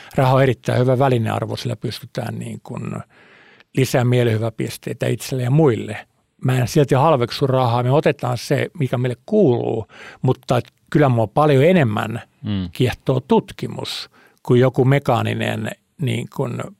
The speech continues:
Speaker 1: pelien sisäänsyöttö tai alaisten niin kuin johtaminen.
Speaker 2: Mm. Nyt kun sä tutkit paljon, niin, niin kuuluu, ja, ja sä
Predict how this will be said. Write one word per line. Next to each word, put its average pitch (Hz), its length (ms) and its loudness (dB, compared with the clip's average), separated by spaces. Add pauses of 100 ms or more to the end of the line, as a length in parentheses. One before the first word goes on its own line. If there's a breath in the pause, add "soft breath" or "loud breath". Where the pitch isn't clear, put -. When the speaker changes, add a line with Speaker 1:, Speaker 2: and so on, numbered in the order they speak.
(140)
Speaker 1:
pelien 127 300 2
sisäänsyöttö 117 840 -4
tai 117 180 -2
alaisten 117 580 -2 (360)
niin 117 120 -4
kuin 120 280 -8 (1120)
johtaminen. 117 520 -4 (280 loud breath)
Speaker 2:
Mm. 120 100 -10
Nyt 131 160 4
kun 131 140 4
sä 123 120 6
tutkit 135 420 2
paljon, 98 400 4
niin, 87 240 0
niin 90 220 0
kuuluu, 98 240 2
ja, 98 260 0
ja 95 180 4 (160)
sä 95 120 2